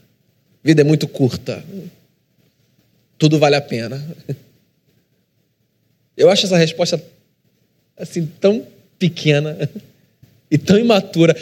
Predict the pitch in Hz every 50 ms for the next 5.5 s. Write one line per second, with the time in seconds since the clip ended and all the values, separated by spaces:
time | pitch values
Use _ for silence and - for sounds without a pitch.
0 | - - 160 202 214 214 214 - - 208 202 190 190 208 208 196 175 - - -
1 | 190 185 175 147 127 - - - - 208 226 247 226 208 190 175 - - - 226
2 | 254 262 269 285 320 311 - - - _ _ _ _ _ _ _ _ _ _ _
3 | _ _ _ _ _ _ _ _ _ _ _ _ _ _ _ _ _ _ _ _
4 | _ _ _ _ _ - 208 208 - 208 214 220 233 233 233 226 202 - - 214
5 | 202 202 165 160 156 160 165 156 -